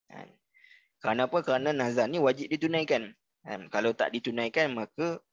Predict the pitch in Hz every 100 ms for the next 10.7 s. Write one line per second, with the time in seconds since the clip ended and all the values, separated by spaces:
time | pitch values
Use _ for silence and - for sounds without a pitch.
0 | _ 104 117 - 156 120 98 110 98 110
1 | 117 117 117 - 120 - 135 139 127 123
2 | 131 131 139 147 120 - _ - - _
3 | 85 80 _ _ - 98 131 185 233 -
4 | _ _ _ _ - 117 120 117 113 113
5 | 113 110 73 60 - 117 131 123 127 -
6 | 170 135 - 123 - 175 110 107 185 -
7 | _ _ 110 95 107 139 139 131 120 -
8 | 117 - 110 107 147 185 185 _ _ _
9 | - 120 110 104 113 135 143 131 95 92
10 | 85 - - _ _ _ -